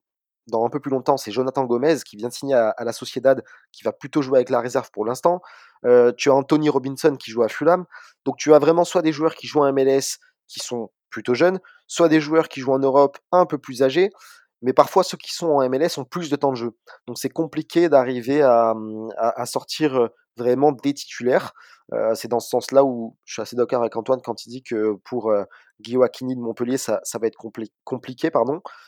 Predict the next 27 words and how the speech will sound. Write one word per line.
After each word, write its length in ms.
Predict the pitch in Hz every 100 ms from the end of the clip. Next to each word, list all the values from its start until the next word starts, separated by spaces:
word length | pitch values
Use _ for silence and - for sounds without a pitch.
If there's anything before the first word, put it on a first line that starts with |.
| _ 107
Euh, 160 | 110
même 580 | 107 107 107 107 110 120
si 360 | 123 - 143 - _ -
il 60 |
y 20 | 110
a 40 |
de 80 | 110
la 100 | 110
place 380 | - 147 143 123
en 80 |
neuf, 340 | 120 139 165 - _ _
mais 80 | 107
je 60 | -
pense 180 | 127
que 80 | -
la 80 | 107
place 220 | - 120
sera 140 | - 98
rapidement 420 | 101 110 107 107
prise 200 | - 123
quand 200 | 110 101
on 80 | 101
voit, 400 | 107 107 104 98
euh, 40 |
le 60 | 101
potentiel 480 | 110 104 104 120
avec 260 | 101 98 -